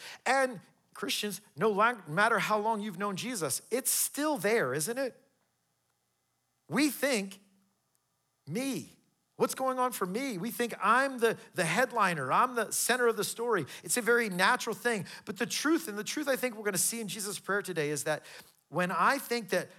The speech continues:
I live for myself, living for myself is a natural way of living, the reality is it doesn't bring me to life.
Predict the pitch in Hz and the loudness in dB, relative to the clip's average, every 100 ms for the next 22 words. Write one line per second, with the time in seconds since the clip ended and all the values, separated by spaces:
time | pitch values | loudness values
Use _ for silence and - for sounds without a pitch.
0 | - - 165 196 175 208 220 - 202 180 | -6 2 4 4 0 -2 -2 -4 0 0
1 | - 196 156 147 226 254 185 180 160 202 | 2 0 -4 -4 -4 -4 -4 -2 0 0
2 | 202 175 147 151 170 190 185 170 165 147 | 0 -2 -4 -2 0 0 0 -2 0 0
3 | 190 180 135 127 - _ _ _ _ _ | -2 -2 -4 -10 -18 _ _ _ _ _
4 | _ _ _ - 156 151 170 226 233 190 | _ _ _ -8 -6 -2 2 2 2 0
5 | 165 170 165 160 160 160 151 139 127 120 | -2 -2 -4 -6 -8 -8 -10 -10 -10 -10
6 | - - - | -12 -18 -20